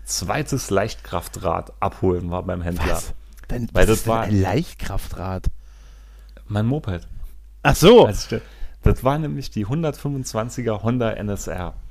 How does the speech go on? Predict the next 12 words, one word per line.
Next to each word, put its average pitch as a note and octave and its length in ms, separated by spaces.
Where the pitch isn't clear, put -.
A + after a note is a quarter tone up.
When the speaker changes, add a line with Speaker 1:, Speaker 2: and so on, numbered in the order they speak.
Speaker 2:
Mhm. A#2 160
Speaker 1:
Und C#3+ 140
die G#2+ 100
war A2+ 280
brandneu A2+ 880
und G2+ 140
die F#2 120
war G2 120
ich - 160
beim G#2 320
Händler F#2+ 460
abholen. G2+ 580